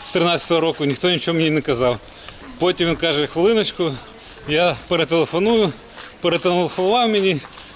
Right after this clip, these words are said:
каже, «Це помилка, все нормально». Коротше, він їх спустив ще на якесь інше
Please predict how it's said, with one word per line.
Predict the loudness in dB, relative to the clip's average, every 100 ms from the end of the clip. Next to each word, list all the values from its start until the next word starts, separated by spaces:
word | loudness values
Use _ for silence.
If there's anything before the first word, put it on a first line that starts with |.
| -6
каже, | -2 0
«Це | -2 -4
помилка, | 0 2 4 2 2 0 -2 -14 -20 -16
все | -4 0
нормально». | 2 2 2 2 0 -2 -8 -18 -20 -18 -18 -12 -2
Коротше, | 0 2 2
він | 2 2
їх | 0
спустив | -4 -4 -2 -2
ще | 0 0
на | 2
якесь | 0 -2 -4 0
інше | 0 2 0